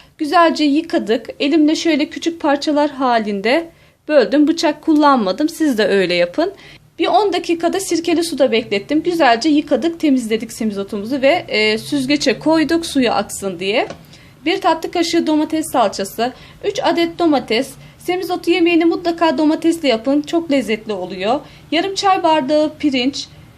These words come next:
bir parça kıyma. Kıyma mecburi değil, isterseniz eklemeyebilirsiniz de. Bir adet kuru soğan küp küp doğranmış. Tuz, zeytinyağı ve sıcak suyumuz var.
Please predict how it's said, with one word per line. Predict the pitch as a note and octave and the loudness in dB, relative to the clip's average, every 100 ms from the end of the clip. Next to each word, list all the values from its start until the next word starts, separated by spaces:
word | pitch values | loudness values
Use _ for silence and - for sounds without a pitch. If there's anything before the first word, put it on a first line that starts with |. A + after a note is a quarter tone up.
| - - - - - | -20 -20 -20 -20 -6
bir | E4+ G4 | -4 -2
parça | F#4+ E4 D#4+ F4 E4+ | 2 2 2 -2 -4
kıyma. | - E4 C4+ A#3 C#4+ - | 2 2 4 2 0 -4
Kıyma | - E4+ F4 | 0 4 4
mecburi | E4 E4+ D4 D#4+ E4 C#4 | 4 2 2 0 2 2
değil, | E4+ C#4+ D4 | 2 0 -2
isterseniz | C#4+ E4+ D#4+ D#4+ C#4+ C#4 | -2 0 0 0 -4 -4
eklemeyebilirsiniz | C4+ C#4 C#4+ C#4 C#4 C4 C4+ C#4 - G3 F3+ E3+ | -6 -4 0 2 0 0 -2 -2 -4 -8 -8 -4
de. | B3 E4 - - - | -2 -4 -12 -16 -2
Bir | E4+ G4+ D4 | 0 2 0
adet | C#4+ E4+ - | 0 -4 -4
kuru | D#4+ D#4+ | -4 -4
soğan | - C#4 A3 B3 E4 - | -2 2 2 0 -4 -6
küp | D4 A3+ | -8 -6
küp | B3+ - | -10 -6
doğranmış. | A3 G#3 F#3+ F#3 F#3 C4+ E4+ - - - - - | -2 0 0 -2 -2 -4 -6 -8 -18 -20 -20 -14
Tuz, | - E4+ G4+ | -2 -2 -2
zeytinyağı | - - C#4+ E4+ F#4+ F4+ D4 C4+ | -8 -4 -2 -2 -2 2 2 2
ve | F4 | -2
sıcak | F#4+ C4+ D4 D4+ | -4 -4 -2 -2
suyumuz | - A#3+ G3+ F#3+ G3 | -4 -6 -6 -6 -2
var. | C#4+ | -2